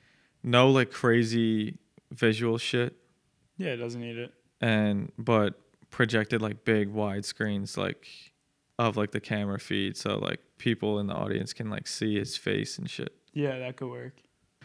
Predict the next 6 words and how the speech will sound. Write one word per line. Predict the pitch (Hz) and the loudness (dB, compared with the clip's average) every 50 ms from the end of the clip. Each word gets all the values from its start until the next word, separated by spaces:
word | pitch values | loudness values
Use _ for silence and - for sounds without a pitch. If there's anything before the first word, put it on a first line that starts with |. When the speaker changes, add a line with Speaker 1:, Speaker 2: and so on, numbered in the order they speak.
| - - - - - - | -20 -20 -20 -8 -2 2
Speaker 1:
And | 135 131 127 117 | 2 4 4 6
then, | 117 113 113 113 117 113 110 - - - - - - - - - | 6 4 4 2 0 -2 -6 -8 -12 -18 -16 -16 -16 -14 -4 2
theoretically, | - 127 120 110 101 104 107 104 113 113 120 127 127 131 131 127 - - - - - _ _ _ _ | 4 4 6 4 4 2 2 2 2 2 4 4 4 4 2 0 -4 -10 -18 -20 -20 _ _ _ _
say | - - - 120 113 113 | -12 -4 -2 0 0 2
he's | 120 120 113 - | 0 0 -2 -2
like, | 104 82 69 - | -4 -6 -8 -10